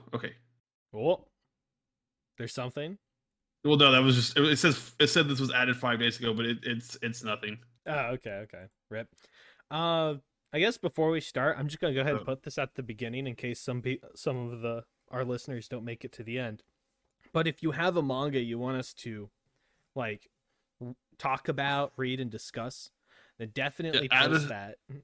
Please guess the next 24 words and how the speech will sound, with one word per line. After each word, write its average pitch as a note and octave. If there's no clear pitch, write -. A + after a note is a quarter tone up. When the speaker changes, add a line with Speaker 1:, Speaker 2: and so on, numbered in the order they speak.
Speaker 2:
in B2+
the A#2
comments A2
or C#3+
Speaker 1:
Yeah. B2
Speaker 2:
add C#3+
us -
on A2+
Twitter. A#2
Speaker 1:
Yeah, C#3
add D#3
us D#3
on D#3
Twitter C#3+
at C3
in D#3+
underscore D3
panel. A#2+
Actually, A#2+
I C3
check D#3
Speaker 2:
Yes. -
Speaker 1:
that, C3
like, A2+